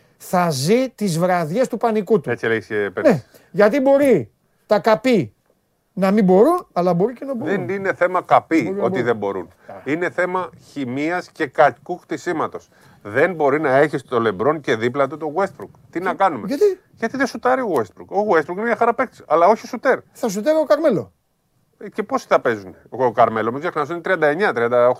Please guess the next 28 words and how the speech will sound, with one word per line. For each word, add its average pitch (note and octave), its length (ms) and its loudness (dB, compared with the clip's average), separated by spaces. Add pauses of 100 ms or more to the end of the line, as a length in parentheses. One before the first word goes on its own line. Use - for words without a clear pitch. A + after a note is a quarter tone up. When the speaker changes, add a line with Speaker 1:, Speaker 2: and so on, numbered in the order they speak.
Speaker 1:
Δεν - 20 -6
Speaker 2:
χρονών. A#3 260 2
Speaker 1:
μπαίνει B3+ 120 2
στο G3 120 -4
rotation, A3+ 400 0
ρε A#2 80 -12
φίλε. A2 120 -14
Speaker 2:
Ναι. C3 140 -6
Speaker 1:
Βάζω D3+ 220 -2
Speaker 2:
Ναι. - 60 -2
Speaker 1:
καλούς F#3+ 180 -8
παίκτες. A#2 360 -18
Speaker 2:
Όταν, C#3 320 -2
Speaker 1:
Ναι. C#3 80 0
Speaker 2:
όταν F3 240 2
θα D#3+ 120 -2
παίζει F3 220 -2
λοιπόν E3+ 320 -2
ο C3+ 580 -2
LeBron B2 320 -2
Speaker 1:
Και F3+ 60 -4
Speaker 2:
μαζί D3 260 0
με F3 120 -2
τον D3 160 -2 (140)
Westbrook, F#3 340 -4
τι F#3+ 100 -6
θα C#3+ 100 -2
γίνεται; F#2+ 360 -10